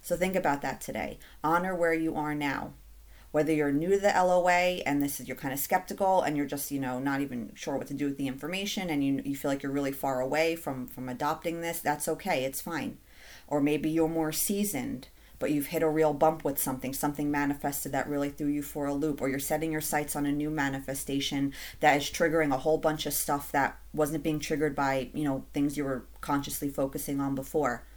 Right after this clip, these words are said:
And you're freaking out about it 'cause you thought you were done doing this work and you shouldn't be feeling these things, you should know better, whatever.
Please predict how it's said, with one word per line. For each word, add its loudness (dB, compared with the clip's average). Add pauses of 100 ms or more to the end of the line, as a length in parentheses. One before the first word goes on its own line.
(640)
And 0
you're 0
freaking 0
out 4
about 0
it -6
'cause -6
you -6
thought -4
you -2
were -4
done 2
doing 0
this -6
work -2
and -4
you -2
shouldn't -2
be -2
feeling 0
these 4
things, 2
you 0
should -6
know 2
better, -2
whatever. 4